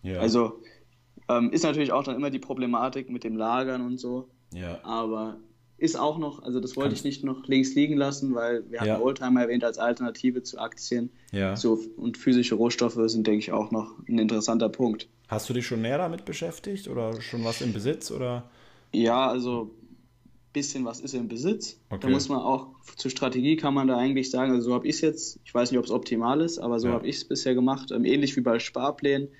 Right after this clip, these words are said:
Speaker 1: Ja.
Speaker 2: Erstmal punktuell immer ein bisschen
Speaker 1: Hm.
Speaker 2: kaufen,
Speaker 1: Ja.
Speaker 2: dass man halt auch einfach diese, beim Goldpreis insbesondere ist ja auch so die Sache,
Speaker 1: Ja.
Speaker 2: ähm, dass man da ein bisschen den Durchschnitt halt eben über den Durchschnitt kauft.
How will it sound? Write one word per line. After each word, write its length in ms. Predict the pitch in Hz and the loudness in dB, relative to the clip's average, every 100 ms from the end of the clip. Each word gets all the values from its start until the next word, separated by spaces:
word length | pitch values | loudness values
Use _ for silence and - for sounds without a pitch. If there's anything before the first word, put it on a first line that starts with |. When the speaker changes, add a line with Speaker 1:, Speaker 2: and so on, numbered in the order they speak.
| - - | -20 -8
Speaker 1:
Ja. 220 | 92 92 - - _ - | -6 -6 -10 -20 _ -4
Speaker 2:
Erstmal 360 | 127 123 123 | -2 0 -2
punktuell 580 | - 151 139 110 135 147 | -2 -4 -2 0 2 4
immer 240 | 127 135 127 | 2 0 -2
ein 200 | - 123 | -2 -2
bisschen 460 | 156 - 151 151 - - - | -2 0 -2 -2 -6 -20 -12
Speaker 1:
Hm. 80 | - | -2
Speaker 2:
kaufen, 420 | 139 139 143 139 - _ - | 0 0 -2 -10 -12 _ -8
Speaker 1:
Ja. 100 | 92 | -6
Speaker 2:
dass 140 | 92 | -2
man 100 | 120 | 0
halt 60 | 110 | 0
auch 60 | 107 | 0
einfach 220 | 131 127 | -2 -2
diese, 360 | 127 113 113 113 - - - _ - _ _ _ _ - | -2 -4 -4 -6 -12 -20 -20 _ -20 _ _ _ _ -2
beim 200 | 117 113 | 0 4
Goldpreis 520 | 123 127 - 127 123 | 4 2 -2 -2 0
insbesondere 500 | 123 120 123 123 117 | -2 0 2 4 4
ist 120 | 117 | 0
ja 120 | 107 | -2
auch 180 | 117 127 | -2 -2
so 160 | 127 113 | 0 0
die 100 | 110 | 2
Sache, 400 | 120 131 139 135 - - | 2 0 -4 -6 -12 -12
Speaker 1:
Ja. 340 | 98 98 117 113 | -4 0 0 0
Speaker 2:
ähm, 280 | 113 110 - | 0 -4 -6
dass 140 | 110 120 | -6 0
man 120 | 113 | 2
da 80 | 110 | 4
ein 60 | |
bisschen 520 | 123 123 120 113 110 | 2 4 4 4 2
den 160 | - 110 | 2 4
Durchschnitt 360 | 151 160 160 143 | 4 4 2 2
halt 160 | 135 | 2
eben 380 | 127 135 120 - - | 4 4 0 -2 -4
über 140 | 120 | 0
den 120 | 110 | 2
Durchschnitt 340 | 135 151 156 - | 4 2 0 -6
kauft. 420 | 147 127 151 - | -6 -6 -8 -16